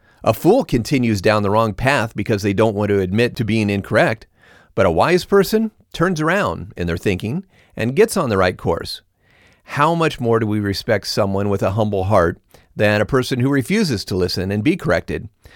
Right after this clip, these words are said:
That was the problem with many of the teachers of the law and Pharisees in Jesus' time. They refused to be corrected and instead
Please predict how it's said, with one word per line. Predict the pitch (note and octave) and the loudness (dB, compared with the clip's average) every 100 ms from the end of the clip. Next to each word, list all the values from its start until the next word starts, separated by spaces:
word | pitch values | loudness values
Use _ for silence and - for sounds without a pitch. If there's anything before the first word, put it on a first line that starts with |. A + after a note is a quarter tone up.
| - | -4
That | G2 D#3+ | 2 4
was | E3+ A2+ | 4 0
the | |
problem | G#2+ A2+ A#2+ A#2+ | 0 0 0 0
with | A#2 G#2+ | -2 0
many | A#2 C3 | -2 0
of | B2+ | 0
the | A#2 | -2
teachers | - C#3 A#2 B2+ A2+ | -4 -4 -2 -2 0
of | A#2 | -2
the | G#2+ | 2
law | A2 B2 C3+ | 2 2 0
and | B2+ | -2
Pharisees | A2 C3+ E3 - G#2 G#2+ | -2 -2 0 -2 -2 -2
in | A2+ | -2
Jesus' | D#3 F#3 G2 E2+ - | -2 -2 -2 -4 -4
time. | F2 E2+ F#2+ - _ - - _ - | -2 -2 -4 -12 _ -20 -20 _ 0
They | A2+ | 2
refused | C3 B2 D3+ G3+ - | 2 0 0 0 0
to | |
be | C#3 D3 | -2 0
corrected | C3+ B2+ - D3+ G3 | 0 0 0 0 0
and | - G2+ A2+ | -2 -2 -2
instead | A2+ - A2+ E3+ | -4 0 2 2